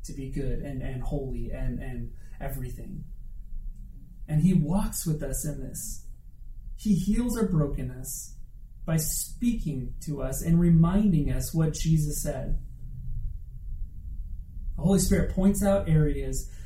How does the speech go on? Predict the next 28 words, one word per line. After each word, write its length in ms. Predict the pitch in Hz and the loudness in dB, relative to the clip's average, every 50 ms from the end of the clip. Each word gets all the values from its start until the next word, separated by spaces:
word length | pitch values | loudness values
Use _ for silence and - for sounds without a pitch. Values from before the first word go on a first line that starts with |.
| - - - | -12 -6 -2
that 240 | 180 160 165 165 160 | 0 2 4 6 8
need 320 | 156 156 170 180 165 - | 8 10 8 8 6 4
to 80 | 185 165 | 2 2
be 140 | 170 160 - | 2 2 0
cut 300 | - - - 156 160 185 | -2 -4 -2 0 2 2
away 500 | 196 175 160 147 131 131 131 131 131 - - - - - | 4 4 4 2 0 0 -2 -4 -4 -6 -8 -8 -8 -6
and 160 | 151 147 139 | -4 -4 -4
removed. 800 | 139 143 147 139 139 131 123 120 117 117 - - - - - - - - - - - - - - - - - - - - - - - - - - - - - - - - - - - - - - - - - - - - - - - | -4 -4 -4 -4 -2 -2 -2 -2 -2 -2 -4 -6 -6 -8 -8 -8 -8 -8 -8 -8 -8 -8 -10 -12 -12 -12 -12 -12 -12 -12 -14 -14 -12 -12 -12 -10 -10 -10 -10 -10 -12 -12 -12 -12 -12 -12 -10 -10 -10 -8 -8 -10 -10 -12 -10 -6 -4
And 120 | 151 147 | -2 0
then 80 | 147 147 | 0 2
he 120 | 143 135 | 2 0
heals 460 | - - - 196 226 240 208 160 147 | 0 0 0 0 2 2 2 0 0
us 200 | 135 131 - - | 0 -2 -2 -2
by 120 | - 147 143 | -2 -2 -2
replacing 1080 | 143 143 139 - - - - 170 170 190 185 202 - - - 214 208 208 208 208 208 - - - - - - - - - | -2 -4 -6 -6 -8 -6 -4 -2 0 0 2 2 0 0 0 0 0 2 2 2 0 -2 -6 -10 -12 -12 -16 -16 -12 -4
the, 320 | - 165 160 156 151 143 147 | 0 2 4 4 4 4 4
the 100 | 156 151 | 2 2
broken 680 | 143 - - 160 156 160 185 190 180 185 185 185 175 | 2 0 0 0 2 4 4 4 2 2 2 2 4
and 220 | 165 156 156 156 - | 6 6 6 6 6
corrupted 420 | - 156 151 151 151 - 151 143 | 4 2 2 2 2 0 -2 -2
areas 420 | 143 139 139 135 135 135 131 - 151 | -2 -2 -2 -2 -2 -2 -2 -4 -4
with 160 | 143 - 139 | -6 -4 -2
new 300 | 135 139 143 139 135 131 | -2 0 0 0 0 0
things. 540 | - - 156 127 117 113 110 - - - - | -2 -4 -6 -4 -4 -4 -4 -6 -8 -8 -6
He 140 | 151 139 | -6 -6
fills 440 | - - - 160 156 156 160 151 147 | -4 -4 -2 0 2 2 2 2 2
us 180 | 147 143 143 - | 0 0 -2 -4
up. 240 | - - - - | -6 -6 -8 -8